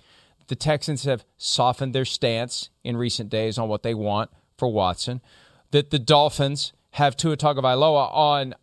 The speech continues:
I R. They put him on I R Saturday with that rib thing. I think they were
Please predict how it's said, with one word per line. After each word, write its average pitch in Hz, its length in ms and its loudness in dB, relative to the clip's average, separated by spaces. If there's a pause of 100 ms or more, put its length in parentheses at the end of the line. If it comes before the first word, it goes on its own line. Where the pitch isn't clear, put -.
(120)
I 156 320 4
R. 143 380 4
They 131 100 0
put 160 180 0
him 143 80 0
on 131 120 2
I 143 240 2
R 127 180 2
Saturday 147 600 2
with 117 120 -2
that 117 180 0
rib 131 240 0
thing. 117 240 -4
I 127 80 0
think 135 220 -6
they 123 140 0
were 113 200 0